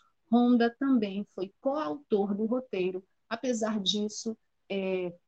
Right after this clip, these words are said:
não ter sido noticiado na época. Acabou que o nome dele não foi pros créditos, né? Ishiro Honda faleceu em vinte e oito de fevereiro de mil novecentos e noventa e três, aos oitenta e um anos,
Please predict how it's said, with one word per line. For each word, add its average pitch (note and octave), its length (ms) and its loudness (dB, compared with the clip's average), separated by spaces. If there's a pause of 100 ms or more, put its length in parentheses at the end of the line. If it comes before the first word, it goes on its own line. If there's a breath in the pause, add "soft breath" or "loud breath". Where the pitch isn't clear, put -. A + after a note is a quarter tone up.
não G#3+ 320 2
ter A3+ 160 0
sido A3 280 0
noticiado A3+ 720 0
na B3 160 4
época. G3 340 -4
Acabou G3+ 340 -2
que B3+ 120 -2
o B3 40 4
nome B3+ 400 6
dele G#3+ 400 4
não G#3 200 2
foi A#3 340 -2
pros B3+ 280 -6
créditos, - 720 -6
né? F3 220 -4 (520 soft breath)
Ishiro A#3+ 380 2
Honda A3+ 640 4
faleceu G#3 920 0
em F#3 320 -4
vinte A3+ 380 0
e D4+ 60 0
oito A#3 420 2
de G#3 200 -8
fevereiro G3 800 -2
de A3 220 2
mil A3+ 260 2
novecentos A#3+ 800 -4
e G#3 60 -6
noventa G3 420 -4
e A#3+ 80 0
três, F#3+ 480 -8
aos G#3+ 320 0
oitenta C#4+ 640 2
e C4 160 4
um C4+ 80 4
anos, G3 540 0